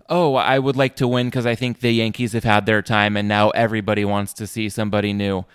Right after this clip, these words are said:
Like, yeah, you probably don't need to say that. But then after the Yankees won, for Jeter and a bunch of guys to be like, "Yeah, like, that really fired us up." I'm thinking, do you really need anything to give you added motivation right before you play a game with your season on the line?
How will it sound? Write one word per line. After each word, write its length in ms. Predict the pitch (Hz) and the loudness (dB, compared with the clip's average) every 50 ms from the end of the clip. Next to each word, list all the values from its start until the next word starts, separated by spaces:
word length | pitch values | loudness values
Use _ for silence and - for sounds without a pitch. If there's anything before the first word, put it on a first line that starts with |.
| _ _ - | _ _ -14
Like, 180 | 113 107 - _ _ _ _ _ _ _ _ _ _ - | -14 -14 -14 _ _ _ _ _ _ _ _ _ _ -6
yeah, 220 | 127 139 160 165 | -2 0 2 2
you 160 | 170 156 143 131 | 2 2 0 0
probably 520 | - 147 135 139 139 135 151 147 143 135 | 0 2 2 2 4 2 2 0 0 0
don't 380 | 113 107 131 127 131 131 87 123 | 2 4 4 4 4 4 0 -2
need 180 | 131 127 104 | -2 -2 -2
to 100 | - 113 | -4 -4
say 280 | 98 - - 117 117 120 | -4 0 0 0 2 2
that. 360 | 117 139 143 151 156 - - _ - - - - _ _ _ _ - | 2 2 2 2 2 -2 -6 _ -20 -20 -20 -20 _ _ _ _ -4
But 160 | 135 131 - | -4 -2 0
then 140 | 139 131 123 | -2 0 0
after 300 | 117 117 - - 123 120 | 0 -2 -2 -2 -2 0
the 100 | 120 117 | 0 0
Yankees 440 | 117 113 117 - - 117 113 95 | 0 0 -2 -4 -4 -4 -4 -4
won, 400 | 98 92 101 101 104 110 117 120 | -4 -4 -2 0 0 0 -2 -4
for 320 | 113 - 113 107 104 101 98 | -4 -4 -2 0 0 0 -2
Jeter 300 | 92 95 110 110 107 110 | -2 -2 -2 0 0 0
and 80 | 107 | 0
a 60 | 107 95 | 0 0
bunch 200 | 107 101 - - | -2 -2 -4 -4
of 80 | 98 | -2
guys 180 | 107 104 104 - | -2 -2 -2 -4
to 60 | - | -6
be 60 | 123 | -8
like, 160 | 127 - - | -10 -10 -8
"Yeah, 240 | - 190 175 165 156 | -8 -6 -4 -4 -4
like, 260 | 147 135 139 139 135 | -4 -4 -4 -4 -4
that 200 | 151 160 151 - | -2 -2 -2 0
really 280 | 139 147 151 156 151 143 | 0 0 0 2 0 0
fired 380 | 135 - 139 135 131 131 127 123 | 0 0 2 4 4 4 2 2
us 200 | 123 120 - 131 | 0 0 2 2
up." 240 | 120 117 - - - - - - - _ _ _ _ _ _ _ _ - | 2 2 0 -2 -10 -20 -20 -20 -20 _ _ _ _ _ _ _ _ -10
I'm 80 | 147 143 | -8 -8
thinking, 420 | - 160 151 135 151 147 135 107 - | -6 -6 -6 -6 -6 -8 -8 -6 -4
do 100 | - 135 | 0 2
you 160 | 131 131 131 | 2 2 0
really 400 | 120 113 160 196 226 254 254 220 | 0 0 2 2 2 2 2 0
need 220 | 156 160 180 190 | 0 0 0 2
anything 340 | 196 190 196 196 175 202 196 185 | 2 2 2 0 0 -2 -2 -2
to 120 | - 131 | -4 -2
give 160 | 117 156 160 | -2 0 0
you 120 | 160 147 - | 0 0 0
added 280 | - 120 131 143 147 143 | 0 2 2 4 4 4
motivation 680 | 151 151 147 135 113 113 117 123 127 - 170 147 127 113 | 4 4 4 4 4 2 0 0 0 0 -2 -2 -2 0
right 180 | 120 123 131 - | 0 0 2 2
before 300 | 147 139 - - 131 131 | 0 -2 0 0 0 2
you 140 | 123 117 | 2 0
play 260 | - - 131 131 131 131 | -2 0 0 0 2 2
a 60 | 120 | 2
game 200 | 120 123 127 131 | 0 0 0 0
with 200 | 135 131 - 117 | 0 -2 -2 -2
your 100 | 117 110 | -4 -4
season 420 | 101 - - 123 127 127 127 131 | -4 -4 -4 -4 -4 -2 -2 0
on 140 | 131 127 127 | 0 0 0
the 80 | 123 117 | 0 -2
line? 540 | 113 110 107 110 113 120 135 147 160 151 | -2 -2 -2 0 0 0 0 -2 -2 -4